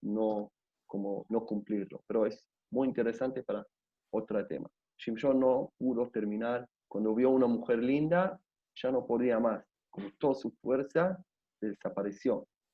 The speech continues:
Eh, lo vemos, pero eso es muy interesante para, para hablar del nazir en general. Acá en Haná, bueno, ella empieza,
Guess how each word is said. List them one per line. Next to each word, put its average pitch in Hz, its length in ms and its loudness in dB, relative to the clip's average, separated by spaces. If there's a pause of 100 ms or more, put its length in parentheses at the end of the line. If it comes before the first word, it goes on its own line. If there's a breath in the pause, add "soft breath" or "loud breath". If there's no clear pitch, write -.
(460)
Eh, 98 160 -6
lo 101 140 -2
vemos, 113 320 0
pero 110 180 2
eso 120 460 -2
es - 140 -16
muy 117 140 -4
interesante 107 520 -6
para, 104 260 -8 (580)
para 107 160 2
hablar 120 260 6
del 117 160 2
nazir 110 280 2
en 101 120 0
general. 95 380 -10 (600 soft breath)
Acá 196 280 8
en 180 80 6
Haná, 127 460 0
bueno, 143 220 0
ella 170 220 0
empieza, 160 540 -2